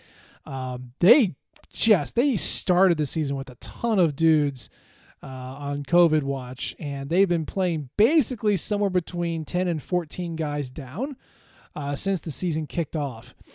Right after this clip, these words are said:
Now, as the S E C stipulates, you need to have at least fifty-three scholarship players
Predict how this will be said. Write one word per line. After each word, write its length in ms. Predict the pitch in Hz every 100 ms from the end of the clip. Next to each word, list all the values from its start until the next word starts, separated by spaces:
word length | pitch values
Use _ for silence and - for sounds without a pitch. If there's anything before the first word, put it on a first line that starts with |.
| - - -
Now, 480 | - 165 160 151 151 - _ _ _ _
as 300 | 180 208 196
the 260 | 185 196 185
S 160 | 185
E 60 | 185
C 160 | -
stipulates, 580 | 175 - 285 190 170 -
you 60 | 170
need 140 | 180
to 80 | 180
have 180 | 165 165
at 80 | 151
least 300 | 175 151 -
fifty-three 720 | 190 196 220 208 - 185 190
scholarship 640 | 175 - 160 170 170 185 190
players 560 | 170 156 147 226 -